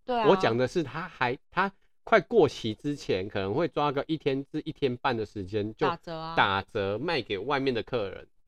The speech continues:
Speaker 1: 对啊。
Speaker 2: 有这样子哦？
Speaker 1: 有啊。
Speaker 2: 哦，是哦。
Speaker 1: 因为你是很少逛便利商店。
Speaker 2: 我进去便利商店就是买完自己想要吃的东西就走了，我不会特别再去看就是一些
Speaker 1: 哦，就是你去就会逛啊，你
Speaker 2: 嗯。
Speaker 1: 就刚好你要吃东西或干嘛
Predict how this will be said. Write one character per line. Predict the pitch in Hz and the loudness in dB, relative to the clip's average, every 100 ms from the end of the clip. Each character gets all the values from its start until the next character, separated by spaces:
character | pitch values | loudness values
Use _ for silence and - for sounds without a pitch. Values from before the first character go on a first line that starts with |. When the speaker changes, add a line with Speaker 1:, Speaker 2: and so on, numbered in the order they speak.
| _ _ | _ _
Speaker 1:
对 | 285 262 | -8 -6
啊。 | 233 220 226 _ _ _ _ _ - | -6 -10 -14 _ _ _ _ _ -4
Speaker 2:
有 | 117 | -2
这 | 123 | 2
样 | 131 107 | 2 2
子 | 98 | -4
哦？ | - | -10
Speaker 1:
有 | 180 175 | -10 -8
啊。 | 180 185 - | -8 -12 -14
Speaker 2:
哦， | - | -12
是 | - 113 | -6 -2
哦。 | 95 - | -2 -4
Speaker 1:
因 | 370 | -2
为 | 415 | 0
你 | 262 | 0
是 | 294 | -2
很 | 320 233 | -2 -2
少 | 202 | -4
逛 | 175 196 | -6 -8
便 | 185 | -8
利 | 175 | -12
商 | 156 151 | -14 -16
店。 | 151 139 - _ _ _ _ - | -18 -20 -20 _ _ _ _ -2
Speaker 2:
我 | 156 - _ _ _ _ _ | -2 -2 _ _ _ _ _
进 | 226 | -2
去 | 214 | 0
便 | 202 208 | 8 8
利 | 190 | 8
商 | 180 | 8
店 | 185 | 4
就 | 180 | 4
是 | 180 | 2
买 | 160 110 | 2 2
完 | 107 107 | 2 -2
自 | - | -2
己 | 127 | -4
想 | - 104 | -2 -2
要 | 117 | -2
吃 | - | 0
的 | 120 | 0
东 | 107 110 | 2 0
西 | 107 | -4
就 | 101 113 | -4 -4
走 | - 82 | -4 -8
了， | 80 | -6
我 | 85 | -6
不 | 87 101 | -4 -2
会 | 135 | -2
特 | - 160 | 0 -2
别 | 107 92 | -2 -4
再 | 120 | -4
去 | 113 123 | -4 -4
看 | - 131 107 101 | -4 -6 -4 -6
就 | 113 | -8
是 | - 120 113 101 92 92 | -8 -6 -6 -4 -6 -8
一 | 107 | -4
些 | 285 - - - | -2 0 -2 -10
Speaker 1:
哦， | - _ | -14 _
就 | 381 381 | -6 -4
是 | |
你 | 370 | -4
去 | 190 302 | -4 -6
就 | 294 | -6
会 | 294 | -6
逛 | 302 311 262 | -4 -2 0
啊， | 226 220 220 | -2 -8 -8
你 | 214 | -6
Speaker 2:
嗯。 | 107 87 82 | -4 -4 -6
Speaker 1:
就 | 277 | -12
刚 | 262 247 | -6 -4
好 | 254 | -4
你 | 196 175 | -6 -8
要 | 226 | -8
吃 | - 202 | -8 -10
东 | 190 196 | -10 -10
西 | 190 | -10
或 | 190 | -10
干 | 185 | -12
嘛 | 147 - - - | -14 -16 -18 -20